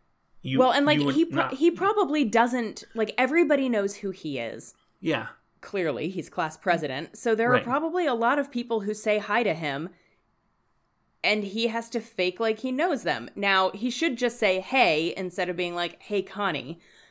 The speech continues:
Speaker 2: But maybe he
Speaker 1: Right.
Speaker 2: did legitimately think, like, maybe she looks like somebody he had a class with.
Speaker 1: Yeah.
Speaker 2: Named Connie.
Speaker 1: Named Connie, yeah.
Speaker 2: And he legitimately just mistook her for someone else.
Speaker 1: Right.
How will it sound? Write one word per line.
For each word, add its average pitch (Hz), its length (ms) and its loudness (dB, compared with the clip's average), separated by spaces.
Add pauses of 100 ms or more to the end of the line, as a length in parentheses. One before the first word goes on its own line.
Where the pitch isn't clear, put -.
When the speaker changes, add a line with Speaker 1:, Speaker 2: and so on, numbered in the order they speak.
(120)
Speaker 2:
But 262 160 8
maybe 330 220 6
he - 80 6
Speaker 1:
Right. 285 180 6
Speaker 2:
did 269 220 4
legitimately 233 800 0
think, 233 460 -4 (260)
like, 214 160 -2
maybe 196 300 0
she 311 180 -4
looks 277 320 -2
like 262 160 -4
somebody 233 520 -2
he 220 160 -6
had 214 160 -4
a 214 40 -4
class 214 460 -6
with. 170 380 0 (580)
Speaker 1:
Yeah. 139 240 -4 (520)
Speaker 2:
Named 202 280 0
Connie. 214 340 2
Speaker 1:
Named 202 140 -6
Connie, 190 300 -4 (100)
yeah. 180 140 -2
Speaker 2:
And 226 120 2
he 240 160 0
legitimately 240 680 4
just 226 200 -4
mistook 226 440 -2
her 233 140 -4
for 226 140 -6
someone 185 360 -4
else. - 420 -8 (200)
Speaker 1:
Right. 185 260 4